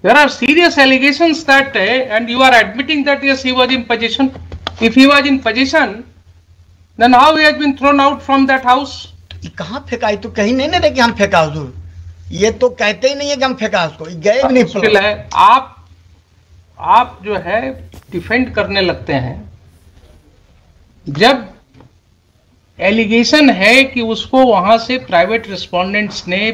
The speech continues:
Speaker 1: पचास आदमी के साथ अटैक किया, उसने फोन करके बुला लिया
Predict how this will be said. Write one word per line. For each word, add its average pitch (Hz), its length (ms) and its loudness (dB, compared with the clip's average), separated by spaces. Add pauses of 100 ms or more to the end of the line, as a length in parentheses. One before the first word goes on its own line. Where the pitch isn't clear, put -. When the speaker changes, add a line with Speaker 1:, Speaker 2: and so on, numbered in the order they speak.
Speaker 1:
पचास 185 440 2
आदमी 170 300 0
के 180 120 -8
साथ 170 340 0
अटैक 165 400 -2
किया, 131 220 -6 (1500)
उसने 269 480 4 (120)
फोन 277 280 4
करके 269 420 0
बुला 240 240 4
लिया 277 280 4